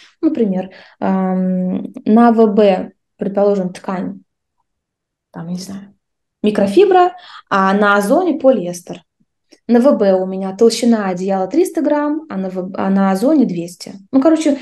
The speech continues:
внесли правки сами, специально, осознанно внесли изменения, чтобы у нас карточки отличались друг от друга, чтобы менеджер, который будет проверять, мы когда узнали, как эта херня работает, вот эта вся внутренняя их, а, мы поняли, что должны быть,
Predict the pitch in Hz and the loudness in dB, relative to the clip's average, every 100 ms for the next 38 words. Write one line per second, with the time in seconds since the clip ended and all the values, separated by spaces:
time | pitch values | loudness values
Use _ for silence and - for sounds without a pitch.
0 | - - 208 220 240 311 311 220 202 - | -8 -10 0 2 2 2 0 0 -2 -6
1 | 175 - 247 208 175 175 - 233 - 226 | -12 -4 0 0 -2 -4 -6 -6 -2 -2
2 | 190 185 190 196 - 240 320 285 185 180 | -2 -4 -8 -8 -2 2 2 2 0 -4
3 | - - _ 180 196 196 196 202 226 294 | -12 -20 _ -4 0 0 0 -4 -2 -2
4 | 285 226 202 208 208 220 208 190 185 190 | -4 -4 0 0 0 -2 -2 -6 -6 -8
5 | 185 - 262 - - - 254 240 226 208 | -8 -6 -6 -6 -8 -6 -4 -6 -6 -4
6 | 220 214 180 196 190 175 170 175 - - | -2 -2 -4 -6 -6 -6 -6 -8 -14 -20
7 | _ - 208 180 180 269 349 196 180 190 | _ -6 -2 0 2 2 0 -4 -6 -6
8 | 180 - 185 208 240 180 - 196 196 196 | -8 -8 -4 0 -2 -4 -8 -6 -6 -2
9 | 202 202 220 202 190 190 - - 196 196 | 0 0 0 -2 -4 -10 -12 -8 -4 -4
10 | 180 180 285 320 202 180 170 - 180 180 | -4 -2 -2 0 -2 -4 -6 -6 -6 -4
11 | 175 - 170 170 175 - - - - _ | -6 -8 -10 -10 -14 -18 -20 -20 -20 _
12 | _ - 196 185 185 180 196 208 202 277 | _ -10 -8 -6 -6 -6 -6 -4 0 2
13 | 320 269 196 202 196 269 226 - | 2 -2 -4 -2 0 0 -2 -6